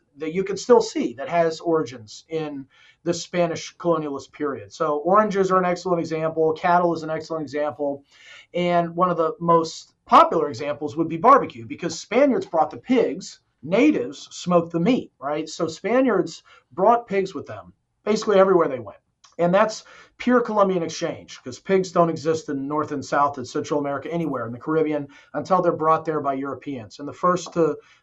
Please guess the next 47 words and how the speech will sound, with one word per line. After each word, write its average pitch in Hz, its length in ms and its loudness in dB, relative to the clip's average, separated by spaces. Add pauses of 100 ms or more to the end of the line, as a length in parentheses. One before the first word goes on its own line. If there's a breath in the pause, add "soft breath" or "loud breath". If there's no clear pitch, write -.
the - 60 -6
first 196 280 2
European 175 520 0
col-, 170 340 2
would-be 165 240 2
colonizers 156 680 0
to 143 100 -12
bring 151 220 -2
pigs 135 320 -6
are 127 100 -6
the 123 60 -10
Spaniards. - 580 -14
And 135 160 -14
we 175 120 -4
have 170 300 2 (320 soft breath)
primary 160 320 -2
source 165 300 2
records. 185 400 -2
We 147 100 -8
have 165 160 0
De 156 80 -12
Soto 175 400 0
basically 147 380 -8
saying, 147 480 -4
"I 139 120 -4
brought 143 280 0
pigs 139 220 -8
from 131 160 -14
Cuba." - 320 -6 (680 soft breath)
And 170 580 -2 (320)
when 175 400 -2
Spaniards 254 560 2
bring 185 280 0
pigs, 165 440 4
that 202 180 2
in 190 100 -2
of 151 120 -2
itself, - 480 -2
that 156 160 -4
doesn't 135 280 -6
create 131 320 -6
barbecue, 120 460 0
because 117 240 -10
Spaniards 190 540 -2
already 151 260 0
have 185 260 -2
their 127 320 -8